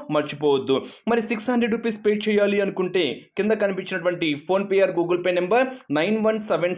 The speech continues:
సెవెన్ ఎయిట్ టూ జీరో త్రీ జీరో సిక్స్. ఈ నెంబర్కు PhonePe or Google Pay సిక్స్ హండ్రెడ్ పే చేసి చిన్న వెంకటరెడ్డి అని వస్తుంది. ఈ నెంబర్కు పే చేసి పైన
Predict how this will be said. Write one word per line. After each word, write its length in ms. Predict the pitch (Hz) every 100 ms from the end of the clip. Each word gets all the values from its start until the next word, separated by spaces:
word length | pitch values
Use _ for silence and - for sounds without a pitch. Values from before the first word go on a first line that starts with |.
| 190
సెవెన్ 240 | 180 233 247 - 139
ఎయిట్ 160 | 175 180
టూ 60 | 214 208
జీరో 180 | 202 208 208
త్రీ 120 | 170 175
జీరో 140 | 170 160 151
సిక్స్. 200 | 156 - 196
ఈ 20 | 220
నెంబర్కు 400 | 220 220 214 202 160 170 - -
PhonePe 340 | 190 202 208 208
or 60 | 202 165
Google 220 | 175 175 -
Pay 100 | 175 160
సిక్స్ 200 | 165 156
హండ్రెడ్ 200 | 185 185 180
పే 80 | 156 160
చేసి 280 | 170 170 226 233 -
చిన్న 160 | 165 170
వెంకటరెడ్డి 480 | 170 165 147 147 160
అని 80 | 156 151
వస్తుంది. 320 | 156 170 247 254 - 180
ఈ 40 | 208
నెంబర్కు 320 | 214 208 208 185
పే 80 | 175 175
చేసి 240 | 165 165 139 131 - -
పైన 180 | 208